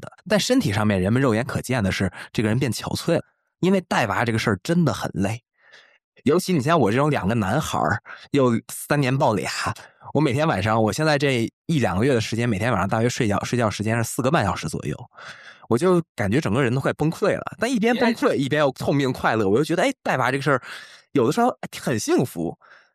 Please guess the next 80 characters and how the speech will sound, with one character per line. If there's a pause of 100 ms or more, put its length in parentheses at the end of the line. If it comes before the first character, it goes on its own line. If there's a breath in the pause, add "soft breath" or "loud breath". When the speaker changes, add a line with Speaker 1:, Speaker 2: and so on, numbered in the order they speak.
Speaker 1:
但
这
种
幸
福
你
跟
别
人
说，
别
人 (140)
看
不
到
的，
他
感
受
不
到
你
的
幸
福，
但
能
看
到
你
的
憔
悴。 (180)
<laughs>
Speaker 2:
你
爱
人
怎
么 (260 loud breath)
评
价
你
晚
上
睡
三
个
小
时，
再
醒
一
次，
睡
三
个
觉，
再
醒 (220)
这
件
事
情？ (420)
我
觉
得
这
挺
难
得
的。 (180)
Speaker 1:
我
们
家
人
对
我
很
满
意。